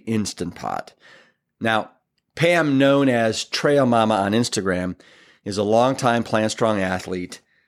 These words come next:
She's a busy mother of two active kids and also works full-time in between her training and her coaching.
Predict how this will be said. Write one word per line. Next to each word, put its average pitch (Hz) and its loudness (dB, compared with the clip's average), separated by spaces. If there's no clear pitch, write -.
She's 110 -4
a 104 0
busy 120 2
mother 110 2
of 104 -2
two 131 2
active 113 0
kids 95 -4
and 131 0
also 139 2
works 120 2
full-time 135 2
in 127 2
between 117 -2
her 104 0
training 110 0
and 98 -4
her 95 -10
coaching. 92 -8